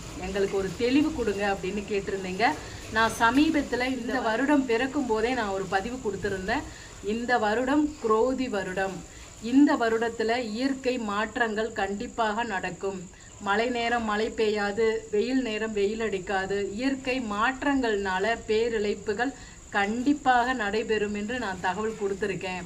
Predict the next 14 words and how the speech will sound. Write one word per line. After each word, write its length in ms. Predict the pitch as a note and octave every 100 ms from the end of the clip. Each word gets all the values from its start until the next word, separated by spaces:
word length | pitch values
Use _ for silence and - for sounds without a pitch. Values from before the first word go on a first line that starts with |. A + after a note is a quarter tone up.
| - - - -
அப்படி 280 | G#3 A3+ A3
பேரிழப்புகள் 880 | B3+ D4 D#4 C#4+ B3+ C4 - B3+ C4
வரும்போது 640 | A3 G#3+ B3 B3 G#3 A#3+ A#3+ - - G3
என்ன 300 | G#3 B3+ D4
பண்ணலாம் 580 | A3+ G#3 G#3 G#3 G#3+
அப்படின்னு 260 | F#3 G3 G#3+
சொன்னா, 500 | A3 G#3 G3 A3 B3 - F#3
அதற்கும் 680 | F3+ F#3+ B3+ C4+ C#4+ D4 - - - - -
பதிவுல 340 | G3+ G3+ A3+ G#3+
கொடுத்திருந்தேன். 640 | G#3+ G3+ A3+ G#3+ A3 C4+ D4 - - -
முருகப்பெருமானை 880 | G#3+ C#4 D4 D#4 C4+ C4 B3 A#3+ A3+ G#3+
தரிசிப்பதும், 720 | G3+ A3 C4+ C4 G#3 G3+ G#3 - - - -
சிவபெருமானை 920 | - C4+ D4 D#4 D4+ C4+ B3+ B3 A#3+
தரிசிப்பதும், 800 | G#3 G3+ G#3 G#3 F#3 G3 G3+